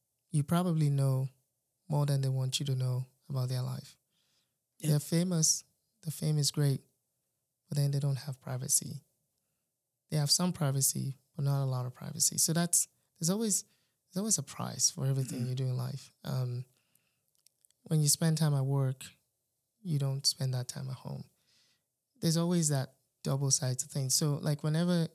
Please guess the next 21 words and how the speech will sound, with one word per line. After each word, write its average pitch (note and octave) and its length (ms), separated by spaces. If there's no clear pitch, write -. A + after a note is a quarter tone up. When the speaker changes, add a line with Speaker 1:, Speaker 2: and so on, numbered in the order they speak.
Speaker 1:
whenever D#3+ 320
you D3+ 400
make D3 160
a C#3+ 40
decision, C3+ 580
again, C3+ 220
I B2+ 120
know B2+ 340
twelve-year-olds C3 920
may C#3 160
not C3 280
be C3 140
the C3 120
best C3 400
to - 100
do C3+ 180
this. C3 320
Not C#3 140
all C3 240
of B2+ 60
them, C3+ 280